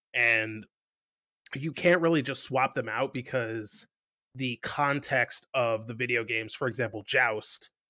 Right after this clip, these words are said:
um, play a heavy role into how they appear in the book.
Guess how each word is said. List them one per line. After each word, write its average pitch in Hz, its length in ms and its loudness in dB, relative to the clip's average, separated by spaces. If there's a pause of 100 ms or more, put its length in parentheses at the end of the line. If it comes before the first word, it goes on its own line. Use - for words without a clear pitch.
(360)
um, 110 240 -2
play 123 300 2
a 117 120 -2
heavy 120 320 -2
role 113 400 -4
into 117 300 -8
how 120 300 -2
they 113 340 -4
appear 120 520 -4
in 107 200 -14
the 101 80 -14
book. 101 280 -12